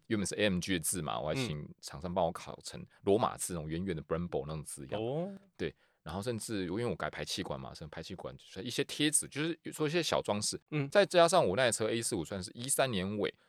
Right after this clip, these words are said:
Speaker 1: 算是前期了，
Speaker 2: 嗯。
Speaker 1: 所以配备没有很好。
Speaker 2: 嗯。
Speaker 1: 而且内装当然没有像是 Edition One这种东西嘛。
Speaker 2: 对。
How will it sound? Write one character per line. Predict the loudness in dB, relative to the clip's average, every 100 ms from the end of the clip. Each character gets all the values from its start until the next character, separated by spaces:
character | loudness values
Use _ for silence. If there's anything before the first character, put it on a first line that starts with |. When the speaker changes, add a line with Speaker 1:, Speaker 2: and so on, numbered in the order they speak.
| -4
Speaker 1:
算 | -2
是 | 0 2
前 | 2 2
期 | 0 -2
了， | -2
Speaker 2:
嗯。 |
Speaker 1:
所 | 0
以 | 0
配 | 2 4
备 | 4
没 | 4 4
有 | 4
很 | 2 0
好。 | 2 2 4
Speaker 2:
嗯。 | 2 2 -4 _
Speaker 1:
而 | 2
且 | 4
内 | 4
装 | 6 8
当 | 8
然 | 8
没 | 4
有 | 2
像 | 0
是 | 0
Edition | -2 -2 -4 -2
One | 0
这 | 0 -2
种 | -4
东 | -8
西 | -10 -4
嘛。 | -4
Speaker 2:
对。 | -4